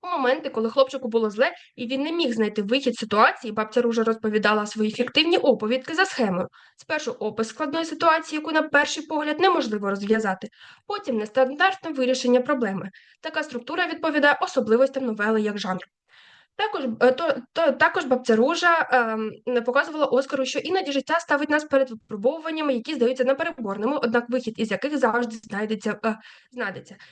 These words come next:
Як, наприклад, історія з бельгійською качиською королівською цицькою, яка через поглинання трьох кілограмів сирого м'яса і бочки пива вражала своїх суперників смородом із пащі.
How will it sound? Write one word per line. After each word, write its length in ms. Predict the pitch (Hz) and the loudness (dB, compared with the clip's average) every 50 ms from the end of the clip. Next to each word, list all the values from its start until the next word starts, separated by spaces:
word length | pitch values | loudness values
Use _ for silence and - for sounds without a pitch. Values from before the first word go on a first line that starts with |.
| _ - | _ -12
Як, 160 | 381 427 - | -12 -8 -8
наприклад, 400 | 359 311 - 330 330 359 381 - | -8 -8 -8 -6 -4 -4 -4 -4
історія 360 | - 247 - - 262 311 320 285 | -4 -2 2 2 2 2 2 -4
з 60 | 240 | -8
бельгійською 540 | 208 214 214 220 254 285 277 - - 277 269 | -8 -8 -6 -6 -6 -6 -6 -4 -4 -4 -2
качиською 440 | - 226 - 262 262 - 254 240 | -2 -2 -2 -4 -2 2 2 2
королівською 560 | 247 240 214 208 220 254 277 277 - 359 349 349 | 4 4 2 2 2 0 -2 -2 -2 -2 -2 0
цицькою, 440 | - 247 214 196 - - 285 294 | 0 -2 -2 -2 -2 0 2 4
яка 220 | 277 269 269 311 302 | 4 4 4 2 -2
через 260 | 302 294 277 269 262 | 0 0 0 0 0
поглинання 580 | - 262 254 262 277 285 285 262 233 220 220 220 | 0 0 2 2 2 2 2 0 0 -2 -4 -6
трьох 300 | - - 302 302 294 302 | -6 -6 -6 -6 -4 0
кілограмів 460 | 254 220 226 247 269 277 262 226 220 | 0 2 2 4 4 4 2 2 -2
сирого 340 | - 254 254 262 254 220 208 | -2 0 0 0 0 -2 -4
м'яса 400 | 208 202 233 330 403 - - 262 | -4 -2 0 0 0 -2 -4 -8
і 60 | 240 | -8
бочки 340 | 202 - 196 - - 247 240 | -6 -8 -8 -6 -4 -2 0
пива 280 | 240 233 214 - - - - - - - - - | 0 0 -2 -4 -8 -14 -18 -20 -20 -20 -18 -10
вражала 400 | - 226 220 220 233 269 349 359 | -6 -6 -4 0 0 0 0 -2
своїх 240 | - - 311 339 339 | -6 -6 -8 -8 -8
суперників 580 | - 339 302 330 320 302 311 311 311 311 285 277 | -8 -4 0 0 0 0 0 -4 -6 -6 -8 -6
смородом 500 | - 214 196 208 220 226 214 226 220 220 | -2 0 4 4 4 4 2 0 -2 -4
із 140 | - 220 - | -6 -12 -10
пащі. 480 | - - 220 190 185 - - - - | -4 -2 -2 -2 -2 -4 -8 -10 -12